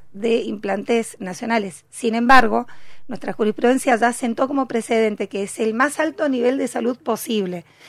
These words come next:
Cuando vos contás con un material nacional, muchísimas veces no es apto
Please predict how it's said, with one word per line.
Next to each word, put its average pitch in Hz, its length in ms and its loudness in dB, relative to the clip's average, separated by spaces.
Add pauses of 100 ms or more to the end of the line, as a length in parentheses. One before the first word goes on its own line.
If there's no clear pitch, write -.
(200)
Cuando 233 260 4
vos 294 120 4
contás 330 320 2
con 294 160 2
un 302 80 2
material 262 400 0
nacional, 226 480 -2
muchísimas 262 680 -2
veces 262 320 0
no 262 120 0
es 302 140 -4
apto 294 440 2